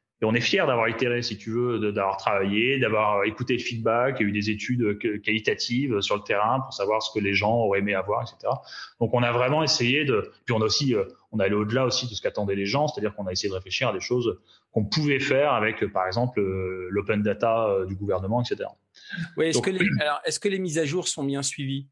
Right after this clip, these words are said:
Speaker 2: Ouais, c'est-à-dire que
Speaker 1: Euh,
Speaker 2: quand
Speaker 1: alors, en
Speaker 2: on
Speaker 1: fait, on a mis une méca-, une mécanique dès le début, dès le premier, dès, dès le lancement le deux juin l'année dernière, on a mis une mécanique de force upgrade qui permet de dire aux utilisateurs, à partir de cette version, t'es obligé de mettre à jour.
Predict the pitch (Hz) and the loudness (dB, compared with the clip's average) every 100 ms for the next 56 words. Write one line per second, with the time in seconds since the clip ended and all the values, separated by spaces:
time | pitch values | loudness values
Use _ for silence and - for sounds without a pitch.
0 | _ _ _ - 123 156 175 - 131 - | _ _ _ -4 -2 -2 -6 -6 -6 -2
1 | 135 135 135 139 139 143 147 175 170 139 | 0 2 2 0 2 2 2 2 0 0
2 | 139 151 156 135 131 135 131 139 147 143 | 0 0 0 0 0 0 0 -2 -2 -2
3 | 143 147 156 143 165 156 143 147 156 151 | 0 0 0 0 0 0 0 0 -2 0
4 | 139 135 135 139 139 151 143 135 147 139 | 0 2 0 0 0 2 0 0 -2 0
5 | 131 131 123 120 143 131 113 113 117 123 | 2 2 0 0 0 0 0 0 -2 -2
6 | 139 120 107 139 - 123 120 139 151 110 | -2 -2 0 -2 0 -2 0 -2 -2 -6
7 | 104 123 120 131 117 110 123 110 - 107 | -4 0 2 2 0 0 0 -2 -6 -4
8 | 113 127 135 131 - - 120 117 120 110 | -4 0 -2 -2 -16 -6 -4 0 0 0
9 | 113 113 110 135 139 113 110 117 113 - | 0 0 0 -2 0 0 0 0 0 0
10 | 104 123 135 - | 0 0 0 -4